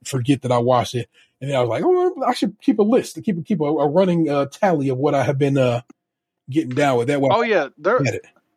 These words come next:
Speaker 2: there were, there was other stuff I watched, too. Like, um, yesterday I watched, um,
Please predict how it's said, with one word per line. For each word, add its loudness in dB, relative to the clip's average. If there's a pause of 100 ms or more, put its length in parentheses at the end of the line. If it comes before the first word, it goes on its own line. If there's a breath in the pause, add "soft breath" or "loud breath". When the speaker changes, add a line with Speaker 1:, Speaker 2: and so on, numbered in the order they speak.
(120)
Speaker 2:
there 2
were, 0
there 0
was -4
other 2
stuff -4
I 0
watched, -2
too. 0
Like, 0
um, 0 (600)
yesterday 0
I -2
watched, 0
um, -4